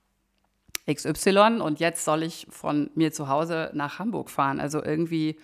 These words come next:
jetzt wohne ich schon in der Nähe und soll trotzdem kommen. Aber er ließ nicht locker und bat mich immer und immer wieder, dorthin zu fahren. Meine Freundin hat mir damals gesagt, „Hör mal, wenn er so oft bittet, dann steckt da irgendwas hinter. Also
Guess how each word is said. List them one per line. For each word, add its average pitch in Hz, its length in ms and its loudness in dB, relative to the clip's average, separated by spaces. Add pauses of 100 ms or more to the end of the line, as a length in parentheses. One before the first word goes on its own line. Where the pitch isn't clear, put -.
(200)
jetzt 156 260 -4
wohne 240 200 8
ich 226 80 2
schon 156 160 0
in 151 100 2
der 147 120 0
Nähe 151 320 0
und 151 140 -4
soll 147 140 -2
trotzdem 170 460 -6
kommen. 160 260 -6
Aber 170 160 2
er 175 120 2
ließ 214 280 -4
nicht 180 240 -4
locker 143 340 -2
und 131 160 -10
bat 156 240 4
mich 160 220 -4
immer 165 240 -2
und 143 120 -6
immer 143 240 -6
wieder, 135 300 -4 (960)
dorthin 170 380 2
zu 127 160 -6
fahren. 123 300 -4
Meine 180 220 6
Freundin 220 500 6
hat 165 180 0
mir 156 100 0
damals 156 420 0
gesagt, 156 500 0
„Hör 165 160 -2
mal, 170 180 2
wenn 160 160 4
er 160 140 2
so 175 180 0
oft - 180 -2
bittet, 170 300 -4
dann 139 140 -4
steckt 151 260 -8
da 151 120 -2
irgendwas 143 380 -6
hinter. 147 300 -2
Also 135 380 -4